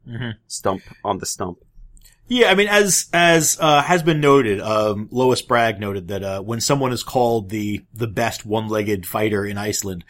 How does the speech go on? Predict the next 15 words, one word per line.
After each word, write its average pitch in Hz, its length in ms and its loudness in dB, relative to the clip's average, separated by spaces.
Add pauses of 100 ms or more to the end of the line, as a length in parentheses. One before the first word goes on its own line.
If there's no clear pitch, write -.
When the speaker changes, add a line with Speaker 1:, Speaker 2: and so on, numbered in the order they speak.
Speaker 1:
it's - 200 -6
important 147 380 0
to 127 60 0
remember 123 260 2
that 113 100 0
that's 117 140 -2
a 113 60 0
real 120 280 2
compliment 104 540 -2
because 107 180 -6
there 113 140 0
were 110 100 0
so 120 220 2
many 123 240 0
people 90 440 -8